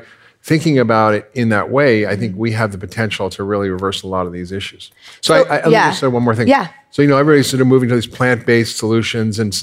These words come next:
Speaker 1: and things, and I'm all for plant foods, but I'm for whole plant foods, not industrially processed foods. And I think
Speaker 2: Right.
Speaker 1: there's a lot of these meat replacement products which are well-intentioned, but when you start to look, dig in a little bit more, they're, they're, you know,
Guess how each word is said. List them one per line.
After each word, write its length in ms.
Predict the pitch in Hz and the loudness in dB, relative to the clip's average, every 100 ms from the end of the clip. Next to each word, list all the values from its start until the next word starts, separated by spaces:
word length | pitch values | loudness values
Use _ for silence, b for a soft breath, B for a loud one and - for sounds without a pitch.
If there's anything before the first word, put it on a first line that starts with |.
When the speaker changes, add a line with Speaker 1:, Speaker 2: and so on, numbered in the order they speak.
| - | -8
Speaker 1:
and 100 | 113 | -6
things, 160 | 107 | -2
and 100 | 123 | 0
I'm 160 | 131 139 | 2 2
all 180 | 131 135 | 2 2
for 140 | - | 0
plant 320 | - 123 113 | -4 -2 -2
foods, 140 | - 92 | -4 -4
but 100 | 123 | -2
I'm 120 | 160 | 0
for 120 | - | 0
whole 260 | 143 143 131 | 2 2 2
plant 340 | - 98 90 | -2 -6 -6
foods, 240 | - - 117 | -14 -8 -2
not 320 | 123 127 - _ _ _ | 0 0 -6 _ _ _
industrially 440 | 120 113 110 113 101 | 0 0 0 -4 -2
processed 380 | 110 92 92 - | -2 -2 -6 -10
foods. 240 | 95 95 | -8 -2
And 80 | 120 | -2
I 60 | 117 | -2
think 140 | 135 | -4
Speaker 2:
Right. 40 | 120 | -4
Speaker 1:
there's 120 | 113 | 0
a 40 | |
lot 160 | 120 120 | 2 2
of 60 | |
these 200 | 110 98 131 | 0 -4 -2
meat 160 | 117 | -2
replacement 580 | 123 110 113 101 113 104 | -2 -4 -2 -2 -4 -6
products 360 | - 101 101 - | -2 0 0 -4
which 200 | 110 - B B B - | -10 -10 B B B 0
are 80 | |
well-intentioned, 640 | 127 160 160 165 170 - 113 | 4 4 2 0 -2 0 0
but 120 | 113 | 0
when 100 | 131 | 0
you 60 | 113 | -2
start 200 | 175 165 | 0 0
to 60 | |
look, 320 | 131 135 - _ _ _ 117 | 2 0 -2 _ _ _ -2
dig 240 | 131 123 | 0 2
in 20 | |
a 100 | 117 | 2
little 200 | 120 123 | 4 4
bit 200 | 110 101 | 2 0
more, 460 | 131 160 127 104 107 B B - | 2 4 4 2 -2 B B -2
they're, 220 | 135 131 | 0 2
they're, 200 | 143 131 | 2 2
you 60 | 131 | 4
know, 260 | 123 110 | 2 -2